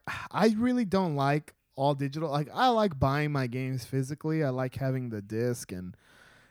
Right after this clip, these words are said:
and I understand that's dying. That's dying everywhere. It's dying even in, like, books, like I said, and Blu-rays and stuff. But I like it. Honestly, for the next generation, I plan on buying a console one more time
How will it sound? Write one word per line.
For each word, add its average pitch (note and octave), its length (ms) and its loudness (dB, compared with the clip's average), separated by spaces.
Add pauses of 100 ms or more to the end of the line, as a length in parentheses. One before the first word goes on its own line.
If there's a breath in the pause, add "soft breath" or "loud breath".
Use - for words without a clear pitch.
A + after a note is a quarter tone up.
and D#3 140 4
I F#3 100 8
understand E3+ 540 2
that's D3 200 -4
dying. C3+ 640 -4
That's C#3 200 -4
dying C3+ 400 -4
everywhere. C#3+ 340 0
It's C3 120 -6
dying B2+ 260 -4
even C3 220 -4
in, A#2 120 -6
like, G2 240 -14 (100)
books, C#3 440 2
like D#3+ 100 -6
I D#3+ 60 -6
said, D3 300 -4
and G2+ 360 -8
Blu-rays B2+ 460 -2
and B2+ 100 -8
stuff. B2+ 320 -4 (540 soft breath)
But G3 260 10
I E3 140 6
like D#3+ 360 2
it. F#3+ 240 -2 (300)
Honestly, A3 720 0 (220)
for E3+ 160 6
the D3+ 80 4
next D3+ 300 -4
generation, E3+ 800 -4
I D3 280 -2
plan D3 420 0
on C#3+ 160 -4
buying C#3 680 -8
a C#3 80 -12
console D#3 600 -6
one B2+ 200 -4
more C3+ 200 -2
time D#3 460 -6